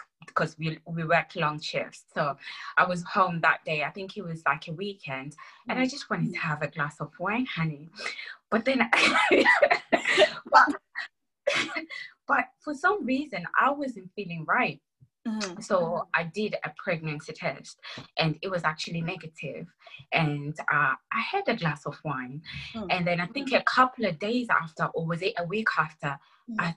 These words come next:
Speaker 1: I wanted to have a glass. And then I was like, "Why am I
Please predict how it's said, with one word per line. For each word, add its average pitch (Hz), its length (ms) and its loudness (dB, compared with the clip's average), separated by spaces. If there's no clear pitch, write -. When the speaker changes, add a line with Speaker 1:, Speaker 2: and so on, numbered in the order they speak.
Speaker 1:
I 185 80 4
wanted 202 300 0
to - 80 -10
have 196 300 2
a 170 80 0
glass. 165 420 0
And 170 160 -2
then 156 300 -2
I 175 60 -4
was 165 100 -4
like, - 640 -2
"Why 294 280 6
am 294 120 6
I 262 100 2